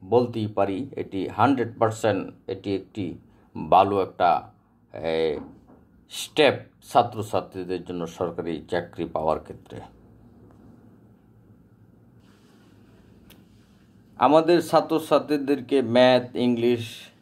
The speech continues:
জেনারেল নলেজ, other সাবজেক্ট, এগুলি নিয়মিত সিলেবাসভুক্ত যে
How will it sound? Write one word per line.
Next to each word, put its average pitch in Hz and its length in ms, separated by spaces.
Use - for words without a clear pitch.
জেনারেল 113 420
নলেজ, 110 440
other 110 220
সাবজেক্ট, 117 1000
এগুলি 165 380
নিয়মিত 156 600
সিলেবাসভুক্ত 175 1120
যে 131 380